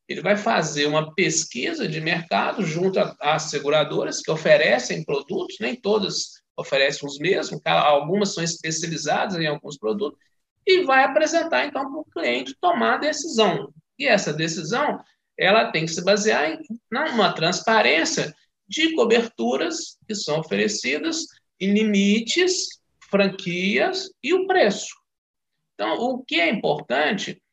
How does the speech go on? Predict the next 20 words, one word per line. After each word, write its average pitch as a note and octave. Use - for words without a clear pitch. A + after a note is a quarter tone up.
é, D#3+
e F3
eu F#3+
acho G#3
que G#3
isso G3+
é G#3
uma G3+
mudança G#3
de F#3+
cultura G3
que -
a F#3
gente F#3+
vem B3
experimentando D#3+
ao C#3+
longo G#3+
dos B2
anos, C3